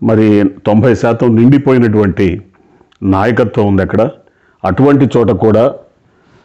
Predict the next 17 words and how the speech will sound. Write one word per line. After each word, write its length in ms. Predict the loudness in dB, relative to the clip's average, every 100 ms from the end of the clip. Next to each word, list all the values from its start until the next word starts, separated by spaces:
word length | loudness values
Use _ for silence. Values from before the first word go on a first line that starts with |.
| _ _ -4
ఆ, 680 | 0 0 0 0 0 -2 -6 -16 _ _ _ -20 _ _ -8
బీజేపీ 540 | -2 2 2 2 0 -2
పాగా 380 | -2 -2 0
వేయటం 300 | 0 0 -2
కోసం 360 | -4 -6 -6 -8 -10 _ _ _ -4
ఎత్తుగడలు 460 | -2 0 0 2 2
వేస్తోంది. 500 | 0 -4 -12 -12 -20 _ _ _ _ -20 _ _ _ _ _
ఎటొచ్చి 760 | -4 0 0 2 2 2 2 -2 -6
కీలకమైనటువంటి 1000 | 0 2 2 2 2 2 2 2 2 2
రెండు 300 | 2 2 2
రాష్ట్రాలు 720 | 2 -2 -2 -2 0 0 -2 -10 _ _ _ _ _ -4
మరి 120 | -2
బీజేపీకి 840 | 2 2 2 2 2 0 0 0
ఒకంత 460 | 2 0 0 0 0
కొరుకుడు 580 | -6 -4 -2 0 2 0
పడకుండా 500 | 0 -2 0 0 2
ఉన్నట్టుగా 640 | 0 0 0 -2 -2 -4